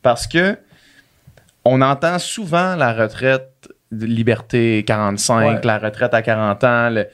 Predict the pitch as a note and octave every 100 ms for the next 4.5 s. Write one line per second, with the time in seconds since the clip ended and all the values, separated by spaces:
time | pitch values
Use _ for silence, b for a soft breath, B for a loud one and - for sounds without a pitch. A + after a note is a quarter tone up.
0 | b b A2 G#2+ G2+ - - - B2 A#2
1 | - C3 D3 F3 F#3 - _ _ _ A2+
2 | A#2+ A2 G2 G2 G2 A#2 A2+ F2+ F#2 A2+
3 | C3 C3+ - E3 - A2 G2+ G#2 G#2 G2
4 | A2+ A2 A2+ G2+ A2